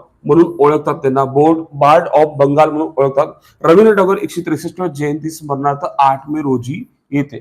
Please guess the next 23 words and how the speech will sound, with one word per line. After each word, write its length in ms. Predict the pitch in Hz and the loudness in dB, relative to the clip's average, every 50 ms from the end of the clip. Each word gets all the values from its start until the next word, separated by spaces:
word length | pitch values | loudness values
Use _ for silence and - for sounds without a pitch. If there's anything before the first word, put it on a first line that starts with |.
| - - | -12 -12
आत्ताच 420 | 123 - - 156 156 156 - - | -12 -4 -2 -2 -2 -2 -4 -10
सांगितलं 380 | 131 113 107 107 113 - _ _ - | -12 -12 -12 -14 -16 -20 _ _ -18
पॉइंट. 180 | 101 - - _ - | -18 -18 -14 _ -10
ठीक 160 | 143 147 226 | -2 2 2
आहे, 120 | 254 320 - - - _ _ _ _ - | 2 2 0 -8 -16 _ _ _ _ -8
चल 200 | - - 220 147 - - - - _ _ | -2 2 2 2 2 -2 -8 -16 _ _
पुढील 280 | - 196 180 165 143 - | 0 2 2 2 2 0
पॉइंट 260 | - 104 - 107 107 | -2 -8 -8 -6 -6
मित्रांनो, 400 | 117 135 131 165 170 175 185 208 226 202 - | -6 -6 -2 0 0 2 0 -2 -8 -8 -8
नेक्स्ट 340 | 156 156 131 - - - - | -8 -8 -8 -8 -14 -18 -14
पार्ट. 160 | 110 101 - _ _ _ _ - | -14 -14 -16 _ _ _ _ -12
ठीक 160 | 127 123 - | -12 -10 -10
आहे, 80 | - - _ _ _ _ _ _ _ _ _ _ _ _ _ - | -12 -12 _ _ _ _ _ _ _ _ _ _ _ _ _ -6
ओके, 400 | 117 117 120 196 214 220 - - - | -6 -4 -2 -2 -2 -2 -4 -8 -6
नेक्स्ट 340 | 185 165 147 156 - - | -4 -4 -4 -4 -6 -4
टॉपिक. 320 | - 120 117 - 170 202 - _ _ _ _ _ _ _ _ _ _ _ _ _ _ _ _ _ _ _ _ _ _ _ _ _ _ _ _ _ _ _ _ _ - | -4 -4 -4 -4 -8 -14 -14 _ _ _ _ _ _ _ _ _ _ _ _ _ _ _ _ _ _ _ _ _ _ _ _ _ _ _ _ _ _ _ _ _ -6
हा, 60 | 127 - - - _ _ _ | -6 -6 -6 -10 _ _ _
चल, 140 | - - 123 - - - _ _ _ _ _ - | -6 -6 -6 -6 -8 -18 _ _ _ _ _ 0
पुढे. 180 | 165 180 202 220 - - - _ _ _ _ _ _ _ _ _ - 170 | 2 2 2 0 -2 -10 -18 _ _ _ _ _ _ _ _ _ -6 0
मत्स्य 560 | 180 196 208 196 - - - - 262 262 247 - - - | 2 2 2 2 0 -8 -6 0 2 2 2 2 0 -2
अनुवांशिक 760 | 170 175 185 180 175 175 175 180 170 - - - 247 - - | -2 0 0 0 0 0 0 -2 -6 -6 -6 -6 -6 -6 -8
संसाधनांसाठी 1200 | - - - 185 175 170 - 175 156 151 160 160 160 165 175 170 - 214 208 - 127 117 - - - _ _ _ - | -8 -4 -2 -2 -2 -2 -2 0 2 2 4 2 2 0 -2 -2 -2 -2 -2 -2 -6 -10 -10 -12 -16 _ _ _ -10
भारतातील 680 | 139 139 151 151 156 156 160 156 - 190 175 202 208 | -4 -2 2 2 2 2 0 0 -4 -4 -2 -4 -6